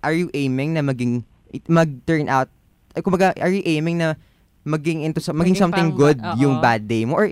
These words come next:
Speaker 1: itutuloy-tuloy mo siya? In, ano yung instructions?
Speaker 2: Tama.
Speaker 1: Ano yung directions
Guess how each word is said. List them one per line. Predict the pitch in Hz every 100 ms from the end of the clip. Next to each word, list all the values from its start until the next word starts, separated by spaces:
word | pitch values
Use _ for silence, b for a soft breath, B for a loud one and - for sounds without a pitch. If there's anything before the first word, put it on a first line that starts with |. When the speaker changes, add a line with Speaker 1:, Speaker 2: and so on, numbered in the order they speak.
| -
Speaker 1:
itutuloy-tuloy | 160 190 190 190 185 170
mo | 160
siya? | 143
In, | 143
ano | - 156
yung | 240 226
instructions? | 190 - 139 156 139 120
Speaker 2:
Tama. | -
Speaker 1:
Ano | 160
yung | 175
directions | 147 131 - 135 135